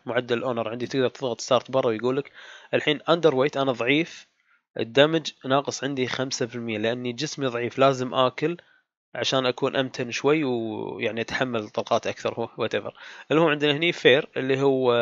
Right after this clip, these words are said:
تمبرتشر، الحراره. قبل شوي لو اني لابس الشتويه راح هني ت-، يتغير الكلام هذا. والبينج ما ادري، ما ادري شنو هاي، ديد اي، اوكي. وهني عندنا percut، في percut تركبها، راح عندي انا كم perk بس ما ادري ليش انشالوا، الظاهر اني غيرت البدله.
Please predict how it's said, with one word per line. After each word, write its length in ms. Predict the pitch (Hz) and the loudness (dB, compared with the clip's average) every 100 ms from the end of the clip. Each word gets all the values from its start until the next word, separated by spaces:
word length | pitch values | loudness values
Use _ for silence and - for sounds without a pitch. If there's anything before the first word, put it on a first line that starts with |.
| 117 113 110 | 4 2 2
تمبرتشر، 500 | - 156 123 - 147 - | 2 2 2 0 -2 -4
الحراره. 520 | 120 - 135 113 117 - - _ - | -6 2 4 4 2 -4 -12 _ 4
قبل 200 | 135 143 | 4 4
شوي 140 | 185 | 4
لو 200 | 165 147 | 6 6
اني 100 | 156 | 4
لابس 280 | 147 143 131 | 4 2 2
الشتويه 480 | 135 151 - 170 175 | -2 -4 -4 0 2
راح 160 | 135 135 | 2 0
هني 180 | 147 | -4
ت-، 100 | 131 | -2
يتغير 720 | 131 127 117 127 123 98 95 | -2 0 -2 0 2 2 -2
الكلام 400 | 104 104 117 104 | -6 -6 -4 -2
هذا. 120 | 101 87 _ _ _ | -6 -12 _ _ _
والبينج 600 | 131 123 120 139 165 156 | -2 -2 -2 -2 -2 -4
ما 120 | 127 | -6
ادري، 140 | 113 113 | -4 -4
ما 100 | 117 | -6
ادري 80 | |
شنو 200 | 113 117 | -6 -8
هاي، 100 | 107 | -10
ديد 240 | 120 135 135 | 0 2 6
اي، 180 | 120 127 | 4 4
اوكي. 400 | 117 - 110 151 - - - - | 0 -2 -4 -4 -12 -20 -20 -8
وهني 200 | 127 175 | -4 2
عندنا 260 | 196 180 165 | 2 4 2
percut، 460 | - 151 - 107 - | 4 2 4 -2 0
في 160 | 175 | -2
percut 420 | 175 165 - 170 | 4 4 4 0
تركبها، 680 | 135 143 139 - 170 160 208 - _ _ _ - | 0 -4 -2 0 0 2 2 0 _ _ _ -2
راح 180 | 123 - | 0 2
عندي 360 | - 175 147 | 2 4 6
انا 100 | 135 | 6
كم 140 | 127 139 | 4 0
perk 260 | 143 131 | 0 -2
بس 140 | 113 - | -4 0
ما 60 | |
ادري 80 | 139 | 2
ليش 140 | 123 | 2
انشالوا، 320 | 117 - 110 104 | 0 0 2 2
الظاهر 200 | 117 117 | 0 0
اني 80 | |
غيرت 340 | 117 120 123 - | 2 2 2 0
البدله. 340 | 117 110 151 | -2 -2 -4